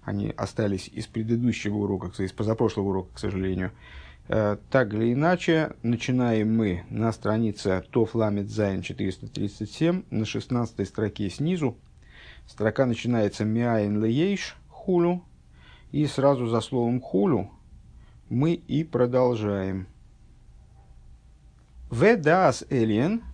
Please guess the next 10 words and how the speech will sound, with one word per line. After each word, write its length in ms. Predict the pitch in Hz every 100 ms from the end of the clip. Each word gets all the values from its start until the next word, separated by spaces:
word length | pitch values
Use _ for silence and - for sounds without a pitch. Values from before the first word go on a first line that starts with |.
| - - - -
губи 380 | 123 147 226 151
вхинас 460 | - 190 180 131 -
ацмус 500 | 160 175 - 156 - -
элейкус". 720 | 139 131 117 113 98 - - - - - - - - - - - - - - - - - -
А 160 | 127
даас 500 | 117 175 175 113 -
элиен — 420 | 113 90 98 190 - - - - - - -
это 300 | 156 220 165
взгляд 560 | 110 107 113 135 175 - -
из 360 | 139 151 185